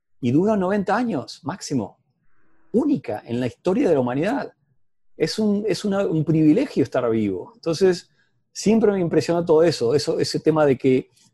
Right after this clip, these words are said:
¿para qué estamos aquí? Muy filosófico. Y todo eso lo fui aplicando en la vida. Entonces, cuando empecé a ver todo el tema de la regulación, yo empecé a dar cuenta que, obviamente, tanto como la parte de compliance es un teatro, también es un teatro lo, de, lo que sale desde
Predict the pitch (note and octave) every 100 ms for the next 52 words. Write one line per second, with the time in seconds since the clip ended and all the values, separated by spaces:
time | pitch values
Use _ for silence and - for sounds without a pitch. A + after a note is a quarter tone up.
0 | _ A#2+ C3+ F#3+ - F#3 D#3+ B2+ B2+ D#3+
1 | A2+ D#3+ - B2+ C#3+ - C3 F#3+ A#3+ _
2 | _ - E3 B3 G3+ G3+ E3+ D3+ C#3+ C3+
3 | B2+ B2 A2+ G#2 F#2 F2 G2 A2 F#3 F3
4 | E3+ - - D#3 D#3 F#3 D#3 B3 A#3+ F#3
5 | F#3+ E3 F3 D#3 D3 C3+ C#3 F#3+ F#3 E3+
6 | D#3+ D3 D3+ E3+ G#3+ D#3 D#3 G3+ E3+ C3+
7 | B2+ B2+ C3 D3 E3 - C3 D3 C#3 B2
8 | A#2 A#2 A2 _ - G#2+ C3 C3 A#2+ -
9 | G#2 A2 B3 G#3+ C3 A2 - A#2 A2 G2+
10 | G2 C3+ E3+ _ _ _ _ - D#3+ E3
11 | E3 E3+ E3+ E3+ E3 E3 C#3+ D#3 F#3+ D#3
12 | - A#2+ G#2+ B2 _ A2+ - - A#2+ C3+
13 | D3 - _ - A2 G2+ G#2